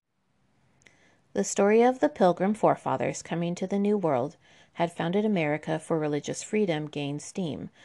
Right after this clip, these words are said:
as New England Protestants wielded the myth to gain the top spot in the country's cultural hierarchy, above Catholics and immigrants,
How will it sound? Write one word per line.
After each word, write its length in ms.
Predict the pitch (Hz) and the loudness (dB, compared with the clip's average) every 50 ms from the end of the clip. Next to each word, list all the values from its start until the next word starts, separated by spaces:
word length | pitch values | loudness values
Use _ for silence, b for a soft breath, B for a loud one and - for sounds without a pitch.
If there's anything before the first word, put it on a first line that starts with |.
| B B B - | B B B 0
as 260 | - 175 175 170 - | 0 0 0 0 -2
New 120 | 180 170 - | -4 -4 -2
England 400 | 143 160 165 165 185 208 214 - | -2 -4 -2 -2 -2 -2 -4 -4
Protestants 720 | - 208 208 196 185 170 - - 110 107 - 120 - - | -4 -2 0 0 -2 -2 -4 -8 -10 -8 -8 -10 -10 -10
wielded 360 | - 147 156 156 156 160 165 - | -6 -4 -4 -4 -4 -6 -8 -6
the 100 | 190 190 | -4 -4
myth 400 | 190 196 190 156 143 - - b b b b b b - | -2 -2 -2 -2 -4 -6 -10 b b b b b b -10
to 100 | - 175 | -10 -8
gain 260 | - 143 139 143 139 | -6 -4 -6 -4 -4
the 80 | 135 | -6
top 300 | 131 - - 160 160 - | -8 -8 -8 -10 -8 -8
spot 360 | - - - - 180 185 - - | -10 -10 -6 -4 -4 -4 -4 -4
in 100 | 170 165 | -6 -6
the 100 | 170 175 | -6 -6
country's 460 | - - 202 196 196 - 202 202 - | -6 -6 -6 -6 -4 -4 -6 -8 -8
cultural 440 | - - 175 180 - - 202 208 214 | -6 -6 -4 -4 -4 -4 -4 -4 -4
hierarchy, 760 | 208 240 214 175 147 131 - - - - - - - 185 B B B B B B B B B - | -2 -2 -2 -2 -2 -4 -6 -6 -8 -12 -14 -12 -12 -14 B B B B B B B B B -8
above 360 | 170 165 147 139 - - - | -6 -4 -2 -4 -4 -6 -6
Catholics 520 | - 165 170 175 - - 220 220 - - | -4 -4 -4 -2 -4 -6 -6 -6 -6 -6
and 140 | - 233 233 | -6 -6 -6
immigrants, 600 | - 147 165 151 143 - - 143 135 135 - - | -6 -6 -6 -6 -6 -6 -6 -8 -8 -8 -10 -14